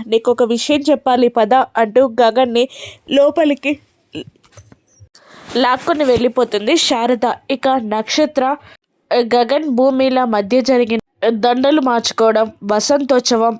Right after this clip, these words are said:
ఆచారాలన్నీ గుర్తు తెచ్చుకొని కోపంతో రగిలిపోతూ, "నా ఇంట్లో దానికి శోభనం జరిగింది, ఛీ" అని అనుకుంటూ ఉంటుంది. అప్పుడే చెర్రి వచ్చి, నక్షత్ర ఏదో ఆలోచిస్తూ ఉండడంతో,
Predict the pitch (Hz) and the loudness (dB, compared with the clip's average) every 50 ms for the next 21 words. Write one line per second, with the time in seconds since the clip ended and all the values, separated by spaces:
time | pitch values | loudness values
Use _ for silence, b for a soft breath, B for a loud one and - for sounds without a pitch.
0 | - _ - 214 214 226 226 - 269 254 254 247 233 220 214 196 196 196 220 226 | -8 _ -4 -2 -2 -2 0 0 0 0 0 0 0 0 0 -2 -2 -2 -4 -6
1 | 214 196 - 208 202 - - 285 277 - 285 262 - - 233 - 233 226 240 226 | -6 -4 -4 -4 -4 -2 -2 -2 0 0 0 0 0 -2 -4 -2 -2 -2 -2 -4
2 | - 214 208 202 202 - 220 208 208 - 220 220 233 196 202 190 185 196 226 233 | -2 0 -2 0 0 -2 -4 -4 -4 -2 -2 -2 0 0 -2 -4 -2 -2 -2 -2
3 | 247 233 - 233 220 220 - 226 240 B B B 294 277 269 262 B B B _ | -2 0 0 -2 -2 0 -2 -2 -4 B B B -12 -12 -12 -14 B B B _
4 | - 208 214 208 202 208 233 277 294 285 254 233 - 247 269 302 - - 214 196 | -10 -6 -2 0 0 2 2 2 2 0 -2 -2 -2 0 0 0 0 0 0 0
5 | 202 233 262 294 262 - 262 - - 233 220 220 254 262 262 277 277 240 226 214 | 0 0 0 -2 -2 -4 -4 -2 0 0 0 0 0 0 0 0 0 2 0 0
6 | 208 196 220 220 202 196 190 - - _ - - 294 330 - - _ _ - 214 | 0 -2 -4 -4 -6 -6 -8 -12 -10 _ -4 -2 -2 -2 -2 -4 _ _ -4 -2
7 | 226 220 220 247 247 - _ - - 226 226 233 226 - 233 220 220 208 247 269 | -2 0 -2 -2 -4 -6 _ -4 -4 -2 -2 -2 -2 0 -2 -2 0 0 0 2
8 | 277 254 233 226 226 220 220 226 - - - 196 202 202 - 240 220 214 226 226 | 2 0 0 -2 -2 0 0 -2 -2 -2 -2 -2 -2 -2 -2 -2 0 0 -2 -4
9 | B B B B B B B - - 285 277 277 302 330 302 294 269 262 - 247 | B B B B B B B -4 0 2 2 4 2 2 2 2 0 0 -2 -4
10 | 277 294 269 254 202 196 196 208 - - 285 294 277 - 247 240 262 269 247 208 | -4 -4 -6 -8 -6 -4 -4 -4 0 0 0 0 2 2 0 2 0 0 0 0
11 | 202 202 196 202 233 240 - - 196 190 196 214 254 285 302 - 302 285 - - | 0 0 0 0 0 -2 0 0 0 0 2 2 2 2 2 2 0 -4 -2 0
12 | - 277 269 262 240 233 233 226 226 220 220 202 233 | 0 2 2 2 0 0 0 0 0 -2 -2 -2 -2